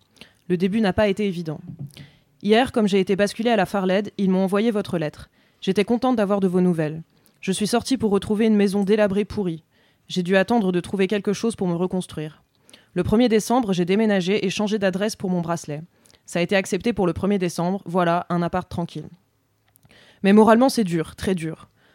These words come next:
Mon ex-mari, qui m'a attendu pendant trois ans, a trouvé quelqu'un un mois, un mois avant ma sortie. Il m'interdit de voir mes filles. Bref, rien n'est évident. J'essaye de m'accrocher, mais rien n'est évident.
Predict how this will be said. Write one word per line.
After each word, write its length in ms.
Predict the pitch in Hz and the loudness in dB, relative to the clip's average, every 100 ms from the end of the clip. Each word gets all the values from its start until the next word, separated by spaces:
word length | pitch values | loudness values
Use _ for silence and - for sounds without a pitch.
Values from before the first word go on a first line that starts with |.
| - | -4
Mon 140 | 185 208 | 2 4
ex-mari, 540 | 220 220 202 190 220 _ _ | 4 0 0 -2 -6 _ _
qui 140 | - | 0
m'a 100 | 196 | 4
attendu 320 | 202 220 214 | 4 2 0
pendant 240 | 240 185 170 | 0 0 0
trois 300 | - 220 196 | 0 0 2
ans, 180 | 196 - | -2 -2
a 80 | 185 | -4
trouvé 280 | - 214 | 0 -2
quelqu'un 320 | 226 202 214 226 | 0 -2 -2 0
un 120 | 202 | 0
mois, 260 | 196 202 - | 0 0 -2
un 100 | 220 | -2
mois 240 | 233 202 202 | 0 2 0
avant 160 | 180 | 0
ma 80 | 180 | -4
sortie. 400 | 170 175 - - _ _ _ - | -4 -8 -10 -20 _ _ _ -8
Il 120 | - 196 | 0 2
m'interdit 380 | 202 214 196 | 4 2 0
de 60 | 208 | 0
voir 200 | 185 190 | 0 2
mes 100 | 185 | 0
filles. 300 | 175 - 175 _ _ _ _ - | -2 -8 -14 _ _ _ _ -4
Bref, 260 | 185 185 | 0 0
rien 160 | - 208 | 2 2
n'est 140 | 214 190 | 2 2
évident. 420 | 190 175 165 156 _ _ - | -2 -2 -4 -6 _ _ -4
J'essaye 260 | 185 214 | 0 2
de 80 | 196 | 4
m'accrocher, 500 | 190 190 196 180 214 | 4 2 -4 -2 0
mais 100 | 196 | 0
rien 160 | 170 190 | 0 0
n'est 120 | 175 | 0
évident. 340 | 180 165 156 | -2 -4 -6